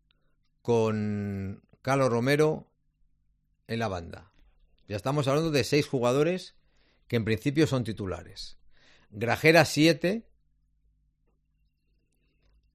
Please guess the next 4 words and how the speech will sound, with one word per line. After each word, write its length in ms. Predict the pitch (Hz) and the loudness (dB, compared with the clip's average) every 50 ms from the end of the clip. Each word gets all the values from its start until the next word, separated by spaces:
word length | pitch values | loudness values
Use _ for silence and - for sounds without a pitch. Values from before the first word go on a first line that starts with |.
| _ _ - | _ _ -4
Aguado, 580 | - 120 117 113 135 151 160 165 160 147 127 - | 0 2 4 6 8 10 10 10 10 8 6 6
teóricamente, 920 | - 131 131 131 - 123 120 120 135 139 139 110 - 113 104 95 98 - _ - - - _ _ _ _ _ _ _ _ _ _ _ _ _ | 4 2 2 2 2 2 2 2 2 0 0 -2 -2 -4 -4 -4 -6 -12 _ -20 -20 -20 _ _ _ _ _ _ _ _ _ _ _ _ _
que 160 | - 120 113 | -8 -6 -2
yo 320 | 107 127 135 139 127 - | 0 2 4 4 2 0